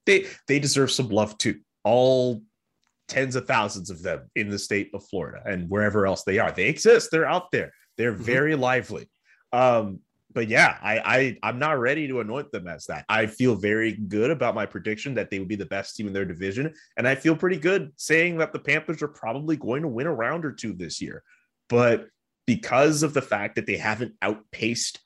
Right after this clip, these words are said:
Speaker 1: everyone else in the league, like a Colorado or a Tampa Bay,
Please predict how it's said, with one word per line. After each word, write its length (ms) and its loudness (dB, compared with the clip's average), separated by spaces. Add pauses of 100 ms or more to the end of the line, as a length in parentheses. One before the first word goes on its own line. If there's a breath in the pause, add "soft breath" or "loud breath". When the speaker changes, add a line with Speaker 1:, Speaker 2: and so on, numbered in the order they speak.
Speaker 1:
everyone 440 2
else 280 2
in 160 0
the 80 -4
league, 400 0
like 180 -2
a 60 -6
Colorado 600 -2
or 180 -2
a 60 -6
Tampa 340 -8
Bay, 460 -4